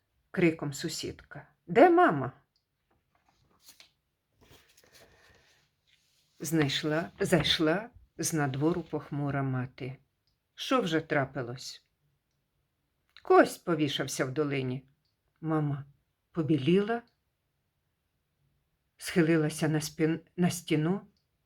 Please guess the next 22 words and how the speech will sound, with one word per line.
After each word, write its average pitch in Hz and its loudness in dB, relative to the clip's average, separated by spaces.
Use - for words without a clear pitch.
«Та 359 6
йшов 381 6
Іван 311 8
Медведик 269 4
на 262 0
ферму, 226 2
побачив 277 2
та 202 0
й 190 4
зняв. 143 -4
Вже 226 8
й 330 12
посинів, 170 0
та 277 4
Іван 247 4
відкачав. 156 -6
Добре, 202 6
що 175 -2
вчасно 160 0
надійшов. 147 -4
Біжи, 370 6
забери». 240 2